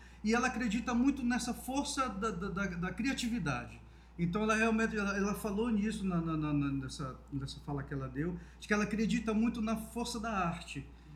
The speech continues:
E então ela, por isso que ela não se vende, que ela não foi, que ela acredita no trabalho dela.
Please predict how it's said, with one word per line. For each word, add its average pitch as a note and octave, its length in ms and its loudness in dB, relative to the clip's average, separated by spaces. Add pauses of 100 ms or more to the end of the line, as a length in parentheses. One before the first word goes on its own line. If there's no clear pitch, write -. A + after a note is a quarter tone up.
(160)
E D#3+ 140 0
então G3+ 260 2
ela, A3 140 2
por G#3+ 160 -2
isso C4 180 0
que - 60 -6
ela G3 160 2
não F#3+ 220 2
se F#3+ 160 -2
vende, F#3+ 580 4
que - 80 -2
ela E3+ 160 4
não F3 160 4
foi, F3+ 220 0
que F3+ 100 -2
ela F#3+ 140 0
acredita F#3 480 2
no G3+ 160 0
trabalho G3+ 480 -2
dela. C3 440 -2